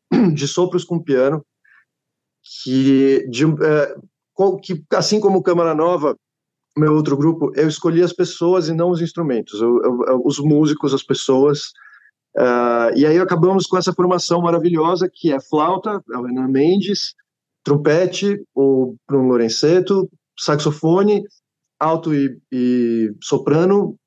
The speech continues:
geralmente Douglas Braga, ah, clarinete e clarone, Diogo Maia, eufônio, Ricardo Camargo e,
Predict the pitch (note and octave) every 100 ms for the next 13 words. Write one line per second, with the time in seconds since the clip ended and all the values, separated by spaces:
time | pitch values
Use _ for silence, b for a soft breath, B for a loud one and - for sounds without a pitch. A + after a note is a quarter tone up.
0 | - A#2 B2+ B2+ C3+ C3 B2+ A#2 - B2
1 | A#2+ A2+ A2+ B2 D#3 F3+ F3+ G3 F#3+ _
2 | b b _ _ _ - A#2+ A#2+ A#2+ A#2
3 | A#2 A2+ D#3+ D#3 E3 F3+ F3 D#3+ C#3+ D#3
4 | G#3 F#3+ D#3 D3 C#3 C#3 D#3+ F#3+ G3+ G3+
5 | _ _ - E3+ E3+ - E3 F#3+ G3+ G3
6 | _ _ _ _ _ _ _ _ - D#3
7 | C#3+ D3 D#3 C3+ D3 D#3+ E3 D#3+